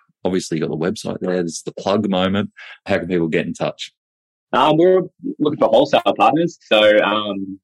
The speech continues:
Speaker 2: all the big ones like Adore Beauty, Mecca. We're now on Coles, Amazon. Um, but yeah, looking for online digital partners. We're not looking to sell in, uh, retail at this stage.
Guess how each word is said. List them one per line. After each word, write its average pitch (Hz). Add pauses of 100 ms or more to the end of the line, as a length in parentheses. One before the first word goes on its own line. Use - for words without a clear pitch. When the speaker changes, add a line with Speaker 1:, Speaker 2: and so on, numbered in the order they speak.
(220)
Speaker 2:
all 107
the -
big 90
ones 90
like 175
Adore -
Beauty, 87
Mecca. 85 (440)
We're 95
now 95
on 85 (180)
Coles, 85
Amazon. 82 (960)
Um, 107
but 139
yeah, 170
looking 143 (240)
for - (300)
online 120
digital 113
partners. 139
We're 113
not 101
looking 101
to 95
sell 95 (300)
in, - (220)
uh, 90
retail 90
at 87
this -
stage. 95